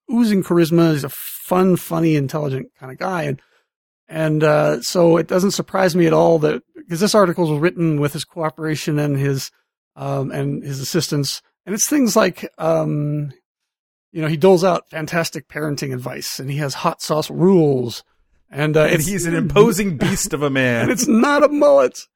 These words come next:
Speaker 2: <laughs>
Speaker 1: And apparently he has never actually seen the entire King of Kong, which, considering how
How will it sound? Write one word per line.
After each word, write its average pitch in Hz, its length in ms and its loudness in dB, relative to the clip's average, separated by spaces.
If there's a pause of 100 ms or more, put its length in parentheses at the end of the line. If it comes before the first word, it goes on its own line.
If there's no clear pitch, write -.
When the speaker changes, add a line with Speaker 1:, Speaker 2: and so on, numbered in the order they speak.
(220)
Speaker 2:
<laughs> - 440 -20
Speaker 1:
And 170 220 -4
apparently 202 400 2
he 202 100 2
has 208 120 0
never 214 200 2
actually 208 300 0
seen 214 280 2
the 185 80 4
entire 165 380 -2
King 165 200 -4
of 143 100 -8
Kong, 139 240 -2
which, - 320 -8 (420)
considering 180 360 2
how 175 180 2